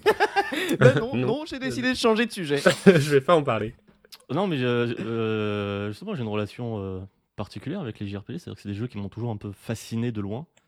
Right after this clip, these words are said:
Speaker 3: par leur aura. Euh, mais, euh, ouais, j'ai toujours eu un peu du mal à me mettre, euh, au tour par tour, et cetera. Mais ça va de mieux en mieux, j'apprends.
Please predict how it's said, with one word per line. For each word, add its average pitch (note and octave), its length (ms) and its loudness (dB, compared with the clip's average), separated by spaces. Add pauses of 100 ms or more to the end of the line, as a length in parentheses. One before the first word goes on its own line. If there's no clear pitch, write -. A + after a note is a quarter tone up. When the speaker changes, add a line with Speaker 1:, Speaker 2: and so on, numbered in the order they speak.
(160)
Speaker 3:
par G#2 100 -4
leur G2 180 -2
aura. G2+ 460 -2 (600)
Euh, F2+ 320 -8 (1040)
mais, G#2 480 -2
euh, G2+ 260 0
ouais, B2+ 160 -2 (160)
j'ai - 180 -16
toujours C#3 220 -8
eu - 20 -4
un A#2 60 -4
peu G#2 100 -8
du G#2 80 -6
mal G#2 200 -4
à G2 40 -4
me F#2+ 60 -8
mettre, F#2+ 260 -8
euh, F2+ 300 -10
au F#2+ 80 -14
tour F#2+ 160 -12
par F#2+ 120 -10
tour, A2+ 140 -12
et G2 40 -12
cetera. A2+ 260 -8
Mais A2 80 -6
ça G#2 120 -6
va G2+ 80 -4
de G#2+ 60 -4
mieux C3+ 180 -2
en B2+ 60 -2
mieux, B2+ 220 -6 (300)
j'apprends. G#2+ 440 -6